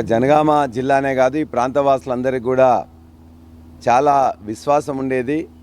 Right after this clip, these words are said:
చాలా ప్రీతిపాత్రమైనది, చాలా నమ్మకంతో కూడుకున్నది. ఇవాళ అటువంటి కొమరవెల్లి మల్లన్న జాతర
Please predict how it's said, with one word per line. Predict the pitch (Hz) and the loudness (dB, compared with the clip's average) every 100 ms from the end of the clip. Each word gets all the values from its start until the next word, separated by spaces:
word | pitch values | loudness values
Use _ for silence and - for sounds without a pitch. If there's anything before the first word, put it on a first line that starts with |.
| - - - - - - | -20 -20 -20 -20 -20 -2
చాలా | 123 135 127 - | 2 4 2 -2
ప్రీతిపాత్రమైనది, | 127 143 147 135 139 131 127 120 143 175 - - - - - - - - | -6 -2 -2 0 -2 -2 -2 -2 -2 -4 -10 -20 -20 -20 -20 -20 -4 2
చాలా | 127 156 139 | 4 4 2
నమ్మకంతో | 131 147 170 156 160 | 0 -2 -2 -2 -2
కూడుకున్నది. | 135 127 123 110 85 - - - - - - - - - 127 | -2 -2 0 0 -2 -8 -20 -20 -20 -20 -20 -20 -20 -10 0
ఇవాళ | 139 156 147 139 - - | 4 4 4 2 0 -2
అటువంటి | 113 156 165 165 156 131 123 | -2 -2 0 2 2 0 -2
కొమరవెల్లి | 131 156 160 160 160 143 | 0 2 4 4 2 2
మల్లన్న | 135 151 151 147 131 95 - - - - - - - - - - - - - 98 | 2 2 2 2 0 -2 -12 -20 -20 -20 -20 -20 -16 -16 -16 -20 -20 -20 -6 0
జాతర | 131 160 180 | 2 4 2